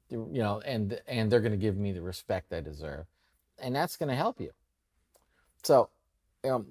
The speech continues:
so repeating back what somebody says to them, to you,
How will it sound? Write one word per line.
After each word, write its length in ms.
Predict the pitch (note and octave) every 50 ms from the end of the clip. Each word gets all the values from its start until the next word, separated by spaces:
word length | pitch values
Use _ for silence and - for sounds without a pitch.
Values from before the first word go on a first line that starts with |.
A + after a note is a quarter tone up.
| -
so 160 | - - D#3+ C#3+
repeating 520 | C3+ C3 - - G3+ A#3 C#4 B3+ A3+ E3+
back 260 | D3+ D#3 F#3+ G3 -
what 80 | E3 C#3+
somebody 320 | - E3+ D#3+ D#3 D3+ C#3+
says 300 | - - D3 C#3+ C3+ -
to 100 | - B2
them, 280 | G#2 F#2+ F2+ F#2 G2 - _ _ _ _ _
to 100 | - A#2
you, 320 | G#2+ G#2 F#2+ F#2+ F#2 F#2